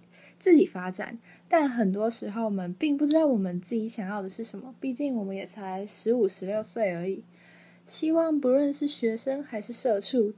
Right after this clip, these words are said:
都能有勇气踏出做自己喜欢的事情的那一步。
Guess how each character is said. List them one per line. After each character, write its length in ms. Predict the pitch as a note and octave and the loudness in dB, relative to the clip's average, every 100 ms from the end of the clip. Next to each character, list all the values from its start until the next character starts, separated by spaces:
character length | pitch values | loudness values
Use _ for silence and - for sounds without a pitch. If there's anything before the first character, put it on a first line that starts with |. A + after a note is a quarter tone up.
| - - | -6 2
都 100 | F#4 | 6
能 140 | E4+ | 6
有 120 | C4+ | 8
勇 180 | C4 G#3+ | 4 2
气 160 | - A#3+ | -2 -4
踏 240 | B3 A3 | -2 -4
出 220 | A3 A3+ A#3 | -2 -4 0
做 240 | D4+ C4+ | 6 6
自 120 | C4 | 6
己 140 | A3+ G3+ | -4 -4
喜 240 | - G3+ | -6 -10
欢 180 | G#3 A3 | -10 -10
的 60 | |
事 240 | - - G3+ | -8 -8 -8
情 200 | - - - | -10 -12 -12
的 100 | D#3+ | -6
那 200 | A#3+ A#3+ | 0 2
一 80 | A3 | 0
步。 280 | C4 A#3+ | -2 -6